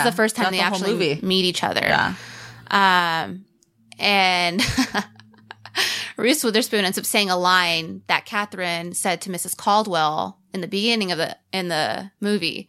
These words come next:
Speaker 2: Mm-hmm.
Speaker 1: when she says, "I know, uh, when things get hard, I look at, I turn to God and he helps me through it."
Speaker 2: Uh-huh.
Speaker 1: And she's looking down at her cross that's filled with coke.
Speaker 2: Uh-huh.
Speaker 1: Um, so when Reese Witherspoon bumps into her at the end of the movie in the bathroom,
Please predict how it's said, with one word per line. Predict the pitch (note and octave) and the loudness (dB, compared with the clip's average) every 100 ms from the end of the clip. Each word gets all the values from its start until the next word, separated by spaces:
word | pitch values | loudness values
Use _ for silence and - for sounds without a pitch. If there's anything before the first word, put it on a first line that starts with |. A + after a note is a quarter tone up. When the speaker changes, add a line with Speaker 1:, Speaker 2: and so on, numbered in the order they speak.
| - | -8
Speaker 2:
Mm-hmm. | F#3+ F3+ D3+ D#3+ | -6 -4 -6 -6
Speaker 1:
when | G3 | -8
she | - | -8
says, | G3 G3+ F3+ F3+ | -6 -2 -2 -2
"I | F#3 | -6
know, | F#3 F#3 F3 F3 | -4 -2 0 -2
uh, | F3 G2+ G#2 - | -4 -4 -4 -6
when | - G3+ | -4 -4
things | G#3 G3 A3 | 0 0 0
get | G#3 | -2
hard, | F3 G#3 F#3+ F3+ F3 E3+ - | -2 2 2 2 0 -2 -4
I | |
look | F3+ F3+ | -6 -6
at, | F#3 - - | -8 -8 -10
I | F#3 | -6
turn | A#3+ G3 | -4 -4
to | |
God | E3+ F3 F3 | 0 2 2
and | E3+ | -2
he | F#3+ | -6
helps | F#3 E3+ | -4 -4
me | - | -6
through | F3 F3 F3+ | -8 -8 -2
it." | G3+ A3+ - - | -2 -2 -6 -10
Speaker 2:
Uh-huh. | F3+ D#3+ C#3+ E3 | -6 -6 -6 -4
Speaker 1:
And | G#3+ | -2
she's | A3 G3+ | 0 -2
looking | G3+ G3+ | -2 0
down | G3 F#3 | 0 0
at | F3 | -2
her | F3+ | -6
cross | - F3 F#3 | 0 2 2
that's | - E3 | -2 -6
filled | - F3+ | -4 -4
with | F3+ | -4
coke. | - F#3 G#3+ - - | -2 0 0 -6 -8
Speaker 2:
Uh-huh. | F#3+ D#3+ D#3 - _ | -6 -4 -6 -10 _
Speaker 1:
Um, | G3 F#3 F3 F3 F3+ F3+ | -2 0 0 -4 -8 -10
so | - A3 | -4 0
when | G3 F#3 | 0 0
Reese | F#3+ G3 | -2 -2
Witherspoon | G3 G3 - G3 F#3 F3+ F#3 | -2 -2 -2 -4 -4 -6 -6
bumps | F#3 F#3+ G3 | -4 -2 -2
into | F#3 | -2
her | F#3+ F3+ F3+ | -2 -2 0
at | F3+ | -4
the | F3 | -2
end | G3 D4+ C#4+ A3+ | 0 2 0 -4
of | A3 | -10
the | F#3 | -12
movie | F3 E3+ F3 E3+ F#3 _ | -12 -8 -6 -6 -8 _
in | F#3 | -12
the | F3 | -6
bathroom, | E3+ E3+ F3 F3 F3+ | -6 -6 -12 -12 -12